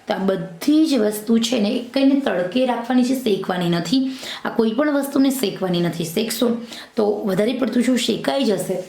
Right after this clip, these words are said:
તો એનો સો ટકા જે ઇફેક્ટ હોય છે, નથી મળતી. એને એકાદા બે વિટામિન્સ નાશ પામે છે. માટે આપણે આઠ આઠ દિવસનો પાવડર બનાવીશું, તાજે તાજો બનાવીશું. આટલી આટલી વસ્તુ લેવાની છે. આ બધી જ વસ્તુને એમ જ મિક્સર જારમાં સરસ મજાનો પાવડર બનાવી લેવાનો છે.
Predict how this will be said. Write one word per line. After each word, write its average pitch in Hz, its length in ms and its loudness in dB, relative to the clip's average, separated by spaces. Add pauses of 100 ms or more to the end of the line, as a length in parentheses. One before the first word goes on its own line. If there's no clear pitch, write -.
(320)
તો 220 240 -2
એનો 226 380 -2 (380)
સો 294 200 4
ટકા 285 280 0
જે 254 160 0
ઇફેક્ટ 247 520 -2
હોય 208 80 2
છે, 208 140 0
નથી 180 260 0
મળતી. 233 320 2
એને 196 140 0
એકાદા 180 280 -2
બે 175 160 0
વિટામિન્સ 170 600 -2
નાશ 190 220 -2 (100)
પામે 254 200 2
છે. 262 200 0 (420)
માટે 240 420 -2 (260)
આપણે 226 180 -2
આઠ - 320 -4
આઠ - 220 -8
દિવસનો 196 360 0
પાવડર 175 340 0
બનાવીશું, 254 720 0
તાજે 190 220 0
તાજો 233 300 2
બનાવીશું. 247 600 2 (440)
આટલી 226 240 -2
આટલી 285 200 0
વસ્તુ 202 380 0
લેવાની 202 420 2
છે. 262 280 0 (260)
આ 190 40 -4
બધી 196 360 2
જ 247 100 2
વસ્તુને 180 540 0 (320)
એમ 226 200 2
જ 185 160 -4
મિક્સર 196 340 -2
જારમાં 185 400 0
સરસ 320 280 0
મજાનો 190 320 2
પાવડર 175 280 0
બનાવી 185 440 0
લેવાનો 165 380 0
છે. - 140 -6